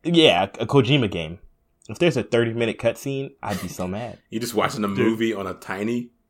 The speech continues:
Speaker 1: Mm-hmm.
Speaker 2: screen.
Speaker 1: On the Switch.
Speaker 3: I feel like Death Stranding, speaking of Kojima, would be interesting on the Switch because it's a lot of walking, and as long as you can kinda keep in your head what your goal is, it wouldn't be that bad in, like, really small bite-sized chunks.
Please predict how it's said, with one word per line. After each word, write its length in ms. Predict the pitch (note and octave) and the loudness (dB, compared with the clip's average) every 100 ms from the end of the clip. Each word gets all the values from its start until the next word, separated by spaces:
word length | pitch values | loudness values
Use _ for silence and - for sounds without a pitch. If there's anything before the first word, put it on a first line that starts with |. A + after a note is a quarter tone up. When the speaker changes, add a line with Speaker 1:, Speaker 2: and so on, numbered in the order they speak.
| _ _ _ _ - | _ _ _ _ -10
Speaker 1:
Mm-hmm. 200 | G#2+ G2 | -6 -4
Speaker 2:
screen. 420 | A2 G#2+ G#2 A2 | -4 -4 -6 -8
Speaker 1:
On 160 | G2 G2 | -8 -8
the 80 | G2 | -8
Switch. 640 | - G#2+ C3 - - - _ _ _ _ _ _ _ _ _ _ _ | -6 -2 -2 -2 -14 -20 _ _ _ _ _ _ _ _ _ _ _
Speaker 3:
I 100 | - C3+ | -2 0
feel 200 | - B3 | 2 4
like 240 | F#3+ B2 | 4 4
Death 240 | A#2+ C#3 | 4 4
Stranding, 800 | - - C3+ B2 B2+ A2 G#2 A2+ | 2 -2 0 0 0 0 -2 -8
speaking 260 | - C#3 C#3 | -6 -4 -4
of 100 | A2+ | -6
Kojima, 460 | A#2+ A2+ A#2 A2+ B2 | -6 -6 -8 -8 -2
would 220 | B2+ C3+ | -2 0
be 240 | C3+ C3 | 0 0
interesting 640 | B2 C3 C#3+ C#3+ C#3+ D#3+ D#3 | 0 0 2 2 2 0 -2
on 120 | C#3 | -2
the 100 | A#2 | -2
Switch 640 | - A#2+ G#2+ G#2+ - - - _ _ _ _ _ - | -4 -2 -2 -2 -8 -14 -18 _ _ _ _ _ -10
because 840 | B2 C3+ B2 A#2+ A2 - - - _ - | -6 2 4 4 2 -4 -6 -10 _ -8
it's 140 | C3+ | -2
a 60 | D3 | 0
lot 200 | E3 D#3 | 2 2
of 140 | A#2 | 2
walking, 600 | G#2+ A2 C3+ F#3 G3+ A3 | 2 2 0 -2 -4 -4
and 120 | D#3 D3 | 0 2
as 120 | C#3 | 2
long 220 | D3+ A3+ | 2 4
as 100 | G#3+ | 2
you 80 | F#3+ | 2
can 100 | F3 | 0
kinda 220 | - E3+ | 0 0
keep 300 | - D3 D#3 | 0 -2 -2
in 60 | D#3 | 0
your 100 | C#3+ | 0
head 220 | A#2+ D3+ | 2 2
what 160 | C3+ C#3+ | 0 -2
your 140 | C3 | -4
goal 380 | A#2+ A#2 A2+ C#3 | -4 0 0 0
is, 160 | E3+ F#3 | -2 -4
it 180 | E3 B2+ | -4 -2
wouldn't 320 | C#3+ B3+ B3+ | 0 0 0
be 120 | G3+ | -2
that 260 | F#3+ E3+ B2 | -2 -2 -2
bad 340 | B2+ F#3 B2+ | -2 0 0
in, 140 | C3 C3 | -2 -6
like, 160 | B2 | -8
really 240 | A#2 B2+ C3+ | -6 -4 -4
small 320 | - A#2+ C3+ | -4 -4 -4
bite-sized 640 | C3 A#2 C3 - B2 A2+ - | -2 -4 -4 -4 -6 -6 -8
chunks. 560 | A#2 A2 D#3 - - | -6 -6 -6 -8 -10